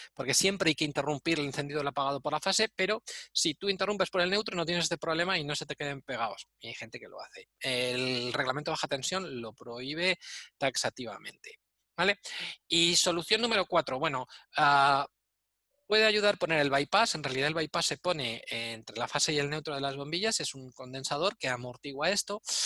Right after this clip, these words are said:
Luego, ¿y por qué si pongo cinco, seis, siete, ocho bombillas, aunque consuma cinco vatios cada uno, no pasa esto? Bueno, porque ese pico, esa necesidad de electrones en intensidad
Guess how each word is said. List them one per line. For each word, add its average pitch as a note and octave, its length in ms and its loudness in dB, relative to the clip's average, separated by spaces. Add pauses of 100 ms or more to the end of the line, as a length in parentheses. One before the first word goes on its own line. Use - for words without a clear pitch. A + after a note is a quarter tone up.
(220)
Luego, G#3 220 4
¿y G3+ 80 6
por F#3 180 2
qué A#3 300 4
si G3 120 2
pongo G3+ 220 0
cinco, G#3 320 -2
seis, G3+ 240 4
siete, F#3+ 300 2
ocho F#3+ 180 -2
bombillas, E3+ 480 2
aunque D3+ 220 -2
consuma F3 320 -2
cinco F#3+ 340 -4
vatios F3+ 260 0
cada E3 220 -2
uno, D#3+ 140 -6
no F3 160 -4
pasa D#3+ 280 2
esto? - 220 -2
Bueno, C#3 200 -10
porque - 280 2
ese G#3 200 4
pico, A3 420 -2 (220)
esa G#3 180 6
necesidad F#3+ 460 6
de G#3+ 40 8
electrones F#3 560 2
en D#3+ 140 2
intensidad D#3+ 680 2